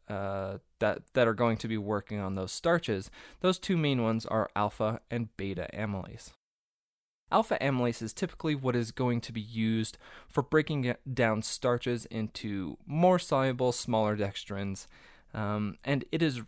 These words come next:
relatively resilient to temperature and is most active at, uh, hundred fifty-eight degrees Fahrenheit or seventy degrees Celsius. Beta amylase is what is going to be creating maltose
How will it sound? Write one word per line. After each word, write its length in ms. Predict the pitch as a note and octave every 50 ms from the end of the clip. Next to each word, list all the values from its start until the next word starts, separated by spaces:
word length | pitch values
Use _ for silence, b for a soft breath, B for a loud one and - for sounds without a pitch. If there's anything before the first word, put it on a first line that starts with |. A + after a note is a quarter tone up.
| - - - - -
relatively 640 | - A#2+ C3+ C#3+ C#3+ D#3 D3+ - D#3 C#3 C3 C3 C3
resilient 800 | A2+ G#2 G#2 G2 G2 G2+ G#2+ C3 D#3 D#3+ E3 F3 F3 F3 - - - _ _
to 100 | - -
temperature 580 | B2 - - B2 B2 - - - - B2+ A#2+ - -
and 180 | - G#2+ G#2
is 180 | G#2 G2+ G2+ -
most 300 | A2+ A2+ A2+ A2+ - - -
active 400 | - A2+ G#2 - - A2 G2+ A2 - -
at, 480 | - - G2+ G2 G2+ F#2 F2 - - - B B B B B - _ -
uh, 360 | - D#3 D3+ D3 D3 C#3+ C#3
hundred 480 | C3+ - F3 E3+ E3 D3+ D3 C#3+ C#3 C3
fifty-eight 560 | - - B2 A#2 - A#2 A2 A2+ A2 G2+ -
degrees 340 | - A#2 - G2+ G2 F#2+ -
Fahrenheit 520 | - D#3 D#3+ D#3+ C#3+ E3 D#3 D#3 D3 - B B B B B B B B B B
or 140 | - A3 G#3
seventy 500 | - - - - A2+ G2+ G#2+ G2+ G2+ G2+
degrees 320 | G#2 G2+ - G2 G2 -
Celsius. 520 | - C#3 C3+ A#2+ - - - - - - - _ _ _ _ _ b b b b b b b b b b
Beta 300 | D3+ E3 G3 G#3 G#3+ - -
amylase 640 | - C3 C3 C3 C3+ C#3 C#3 C#3+ D3+ - - - - _ _
is 240 | - B2+ B2+ A#2 G#2+
what 340 | A2 G#2+ A2 A2 A#2 A2+ G#2+ -
is 160 | - A#2+ A2+
going 240 | A2+ - B2 A#2+ A#2
to 100 | - -
be 140 | - A#2+ A2+
creating 640 | - - - - B2+ B2 B2 A2 A#2 A2 A2 G#2+ - -
maltose 800 | A2 A2 G#2+ G2+ G2 - - - - F3+ F#3+ A#3+ C4+ - -